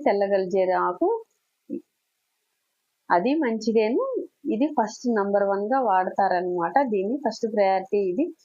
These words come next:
చూడండి, ఇంకొకసారి చూపిస్తున్నాను కదా, ఇలా ఉంటుంది. ఇది ఎక్కడ దొరుకుతుందంటే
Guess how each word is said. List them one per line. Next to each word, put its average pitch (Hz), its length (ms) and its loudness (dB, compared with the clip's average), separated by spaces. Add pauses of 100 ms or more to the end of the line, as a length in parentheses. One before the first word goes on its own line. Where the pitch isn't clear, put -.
(280)
చూడండి, 220 380 0 (140)
ఇంకొకసారి 214 680 2 (100)
చూపిస్తున్నాను 190 800 -2
కదా, 180 180 4 (2250)
ఇలా 214 160 2 (120)
ఉంటుంది. 190 360 -2 (100)
ఇది 269 180 0
ఎక్కడ 240 180 2 (100)
దొరుకుతుందంటే 214 720 0